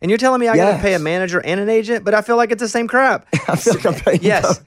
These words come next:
Speaker 1: Yes, same thing.
Speaker 2: <laughs> Yeah.
Speaker 1: So you are, when did you get managed? When did they come into the picture? Did they message you from seeing you blow up online?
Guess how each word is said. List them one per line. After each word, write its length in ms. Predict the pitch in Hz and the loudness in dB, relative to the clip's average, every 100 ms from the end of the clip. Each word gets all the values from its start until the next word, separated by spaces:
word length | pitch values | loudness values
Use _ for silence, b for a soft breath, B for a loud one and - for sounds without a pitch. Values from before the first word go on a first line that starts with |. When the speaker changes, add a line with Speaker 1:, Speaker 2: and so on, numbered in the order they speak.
| - | -4
Speaker 1:
Yes, 300 | 160 170 - | 0 0 0
same 260 | 202 202 202 | 2 2 4
thing. 180 | 185 143 | 2 0
Speaker 2:
<laughs> 300 | 147 - - | -4 -10 -16
Yeah. 60 | |
Speaker 1:
So 680 | - 196 185 180 175 170 - _ _ _ | -4 2 4 4 4 2 -2 _ _ _
you 360 | 156 151 185 175 | -10 -6 -2 2
are, 340 | 160 147 117 78 _ 123 _ | 4 2 0 -8 _ -20 _
when 160 | 180 226 | -4 -2
did 160 | 254 240 | -4 -6
you 80 | |
get 160 | 214 202 | -6 -4
managed? 320 | 180 220 254 | -2 -4 -4
When 100 | 185 | -6
did 40 | 202 | -6
they 60 | 247 | -6
come 160 | 196 | -6
into 100 | 139 | -6
the 60 | 123 | -6
picture? 300 | 117 - 92 | -10 -10 -8
Did 80 | 123 | -6
they 80 | |
message 340 | 131 127 - 143 | -4 -4 -6 -6
you 80 | 170 | -8
from 280 | - 160 147 | -4 -4 -4
seeing 320 | - 151 151 | -8 -6 -6
you 80 | 143 | -2
blow 180 | 143 | 0
up 140 | 139 139 | 0 -2
online? 420 | 135 131 190 | -4 -6 -8